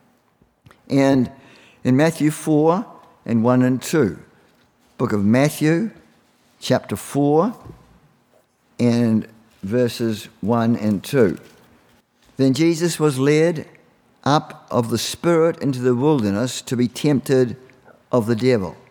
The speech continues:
And when he had fasted forty days and forty nights, he was af-, afterwards very hungry. He, he hungered. He hungered. And,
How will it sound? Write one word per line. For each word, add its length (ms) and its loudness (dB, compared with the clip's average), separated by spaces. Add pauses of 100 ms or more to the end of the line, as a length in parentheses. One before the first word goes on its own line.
(1040)
And 180 0
when 160 2
he 100 4
had 140 0
fasted 640 -2
forty 340 -2
days 480 2
and 160 0
forty 340 2
nights, 600 -2 (460)
he 140 0
was 120 0
af-, 420 0
afterwards 680 0
very 480 2 (680)
hungry. 520 0 (120)
He, 200 2
he 260 -2
hungered. 520 -2 (560)
He 120 -2
hungered. 420 0 (1000)
And, 520 -2